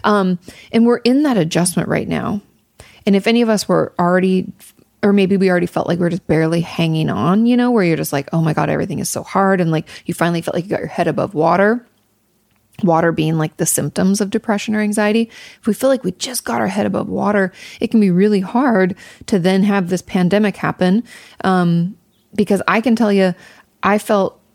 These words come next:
perfectly fine and my anxiety is through the roof and I feel very, uh, sad a lot.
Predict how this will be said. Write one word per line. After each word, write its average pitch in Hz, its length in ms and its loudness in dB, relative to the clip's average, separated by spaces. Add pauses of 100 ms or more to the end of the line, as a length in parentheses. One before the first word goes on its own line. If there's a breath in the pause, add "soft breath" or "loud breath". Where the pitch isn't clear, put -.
(160)
perfectly 208 440 -2
fine 175 600 0
and 170 340 2
my 185 160 2
anxiety 180 520 0
is 160 140 -2
through 170 160 -2
the 156 80 -2
roof 165 400 0
and 175 140 0
I 160 80 0
feel 175 320 0
very, 180 580 0 (560 soft breath)
uh, 170 520 -2 (880 soft breath)
sad 165 560 0
a 185 60 -4
lot. 160 320 -2